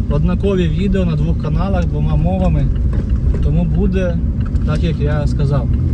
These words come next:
Хтось сприйме цей формат, хтось не сприйме. Ну, я не можу, не можу нічого з цим зробити.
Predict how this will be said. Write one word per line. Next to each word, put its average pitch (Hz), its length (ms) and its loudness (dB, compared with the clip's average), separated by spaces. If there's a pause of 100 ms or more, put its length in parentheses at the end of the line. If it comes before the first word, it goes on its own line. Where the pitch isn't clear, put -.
(2250)
Хтось 214 340 2
сприйме 196 420 2
цей 220 240 2
формат, 208 520 0
хтось 180 300 0
не 190 240 2
сприйме. 202 640 0 (720)
Ну, - 80 2 (160)
я - 140 0
не 185 160 0
можу, 196 340 2
не 196 120 4
можу 208 240 2
нічого 202 400 2
з 180 100 0
цим 185 260 2 (380)
зробити. 175 480 0